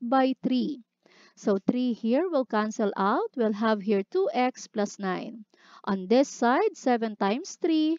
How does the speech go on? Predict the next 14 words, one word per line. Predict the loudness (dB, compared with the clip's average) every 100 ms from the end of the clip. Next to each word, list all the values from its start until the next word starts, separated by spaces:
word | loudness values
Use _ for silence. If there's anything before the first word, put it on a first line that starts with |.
| _ 0
is | 0 0 -8
twenty-one. | -4 0 0 -2 -4 -4 -4 -6 -10 -18 -20 _ _ -20 -6
Let | 0 2
us | 0
move | 0 0 0 0
nine | 0 0 -2
to | -2
the | 0
other | 0 2 0
side. | 0 0 0 0
It | -2 0
will | -2
become | 0 0 -2 -2
negative. | -4 -2 -2 0 0 0